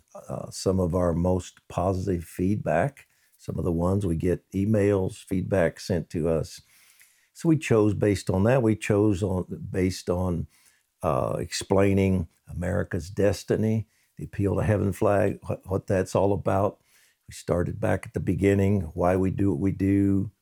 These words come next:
posts on the ecclesia, on decrees, inspirational posts. So we have, uh, we have given a bit of a, a smorgasbord. You, you will enjoy this devotional, and if you would like it,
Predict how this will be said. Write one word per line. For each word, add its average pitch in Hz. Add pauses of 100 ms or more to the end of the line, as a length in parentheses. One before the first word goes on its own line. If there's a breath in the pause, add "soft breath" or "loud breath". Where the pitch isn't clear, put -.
posts 104
on 104
the 90
ecclesia, 101
on 101
decrees, 101 (720 soft breath)
inspirational 101
posts. - (480 soft breath)
So 98
we 104
have, 98
uh, 90 (760)
we 104
have 98
given 95
a 90
bit 101
of 90
a, -
a 95
smorgasbord. 101
You, 85
you 85
will 92
enjoy 85
this 80 (440)
devotional, 85
and 113
if -
you 90
would -
like -
it, -